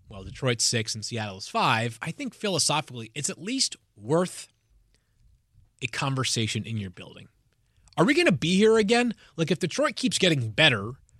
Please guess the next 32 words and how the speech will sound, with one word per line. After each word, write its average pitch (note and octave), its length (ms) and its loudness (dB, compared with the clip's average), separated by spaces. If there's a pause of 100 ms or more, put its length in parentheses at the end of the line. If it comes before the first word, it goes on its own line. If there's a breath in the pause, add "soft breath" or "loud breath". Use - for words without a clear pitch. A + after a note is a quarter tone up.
(360)
they're F3 120 0
not C4+ 140 2
gonna F3+ 160 0
have D3 280 0
pick - 260 0 (220)
six, - 460 0 (240 soft breath)
and D3 120 -4
they're D#3+ 80 6
not A#3+ 140 4
gonna G#3+ 160 0
have F#3 200 2
pick - 280 0
eighteen. B3 480 4
They F#3 80 4
could C4 120 0
be G3 60 6
picking G3 240 6
at F#3+ 100 0
twenty-three A#3+ 600 2
next C#3+ 340 4
year, G#2 180 0
and D3+ 180 4
Jared F#3+ 260 6
Goff G#3 400 6
would D3+ 160 2
be D3 100 2
a C#3+ 60 4
big B2+ 200 0
part C4 260 2
of C#3 80 4
that, A#2 260 2
but B2+ 200 0